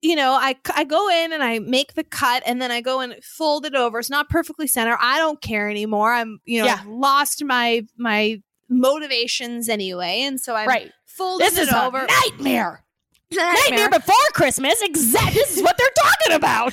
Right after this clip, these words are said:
Speaker 1: <laughs> Oh, I've cut it
Speaker 2: Nightmare
Speaker 1: too
Speaker 2: Before
Speaker 1: long.
Speaker 2: Christmas.
Speaker 1: I've cut it too long.
Speaker 2: Oh,
Speaker 1: So
Speaker 2: yeah.
Speaker 1: then I gotta,
Speaker 2: Mm-hmm.
Speaker 1: then I've got a bunch of, a scrap pile of wasted trees.
Speaker 2: Yeah.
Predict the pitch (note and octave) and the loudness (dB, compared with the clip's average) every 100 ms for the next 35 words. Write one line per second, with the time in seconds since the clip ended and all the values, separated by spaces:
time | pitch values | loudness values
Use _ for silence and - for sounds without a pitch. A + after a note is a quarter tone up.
0 | - - A4 A#4 F4 D#4 - A4 C5 C#5+ | -6 -2 -2 2 0 0 0 2 2 2
1 | - A4+ A4 D#4 F#4+ A#4 A4 D#4 B3 - | 2 2 2 2 4 4 4 2 0 -4
2 | - - E4+ E4+ - G4+ - - F#4 D4+ | -14 -4 -2 0 0 0 -2 -2 0 2
3 | D4+ C5+ F#4+ B3+ B3 F#4 G#4 F4+ F4 E4 | 4 4 4 2 2 2 0 0 0 2
4 | D4 G#3+ G#3+ E4+ F#4 F4 E4+ C4+ D#4+ E4+ | 0 -2 -6 -2 -2 0 0 2 -2 -2
5 | C4 - A#3 - - F4 F#4 - - A3 | -2 -4 -4 -2 -2 2 0 0 -2 2
6 | G#3 A#3+ G3 G3+ C4 E4 - C#4+ A3+ - | 4 2 0 -2 0 0 -2 -6 -4 -4
7 | E4 D4 A3+ G#3 C#4+ - G#3+ F#3+ | -2 0 0 0 -2 -2 0 0